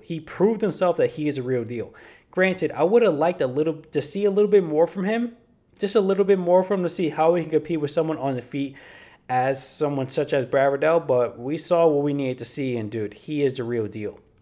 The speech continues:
So shout out to Jalen Turner. Um, I'm looking forward to seeing him in his, uh, his next fight.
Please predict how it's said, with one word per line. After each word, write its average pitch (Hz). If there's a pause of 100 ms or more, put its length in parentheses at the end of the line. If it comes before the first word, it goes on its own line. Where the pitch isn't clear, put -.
(160)
So 123
shout 143
out 131
to 131
Jalen 127
Turner. 117
Um, 107
I'm 113
looking 131
forward 139
to 113
seeing 127
him 120
in 113
his, 107
uh, 101 (160)
his 127
next 107
fight. 101